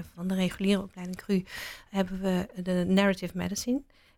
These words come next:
Dan, eh, lezen we romans en dan hebben we verdiepende wetenschappelijke literatuur samen met studenten geesteswetenschappen.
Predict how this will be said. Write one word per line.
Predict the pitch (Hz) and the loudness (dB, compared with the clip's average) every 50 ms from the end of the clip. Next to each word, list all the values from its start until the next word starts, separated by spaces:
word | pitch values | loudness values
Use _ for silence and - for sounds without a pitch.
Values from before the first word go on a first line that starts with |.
| _ | _
Dan, | _ - 190 196 196 196 196 | _ -2 2 2 2 2 0
eh, | - - - 196 190 | -2 -8 -6 -4 0
lezen | 190 190 190 190 208 214 220 226 214 - 202 196 | 2 4 4 6 8 8 6 6 4 0 -4 -6
we | 190 196 196 190 190 190 185 190 - | -6 -6 -6 -4 -4 -4 -4 -4 -6
romans | - 180 196 202 202 202 202 226 294 330 - - - | 0 4 4 6 6 6 4 4 2 2 0 -4 -4
en | 190 190 | -2 0
dan | 190 | 0
hebben | 185 185 185 185 190 190 185 | 0 0 -2 -4 -8 -6 -4
we | 185 180 | -6 -6
verdiepende | - - 180 175 190 196 190 - 180 180 180 170 | -4 -6 -4 -2 -2 -2 -2 -2 -4 -4 -2 -2
wetenschappelijke | 175 175 175 180 - - - 190 - - 180 180 - - | -2 -2 -2 -4 -6 -14 -16 -18 -18 -16 -14 -14 -8 -6
literatuur | 180 180 180 - 180 180 - - 233 233 220 190 175 170 - - - _ - _ _ | -6 -6 -2 -2 -2 -2 2 6 6 8 8 8 4 0 -2 -10 -20 _ -20 _ _
samen | - - 233 214 214 202 190 185 | -6 -2 0 2 2 2 0 0
met | 190 180 180 | 0 -2 -4
studenten | - - 202 185 185 185 185 175 | -4 -6 -4 -2 -2 -2 -2 -4
geesteswetenschappen. | - - 226 240 240 - 233 214 - 220 214 208 - - - - - 202 208 - - 220 240 233 | -4 0 0 0 2 0 -2 -2 0 -2 -2 -2 -2 -8 -8 -8 -8 -10 -10 -4 -2 -4 -4 -4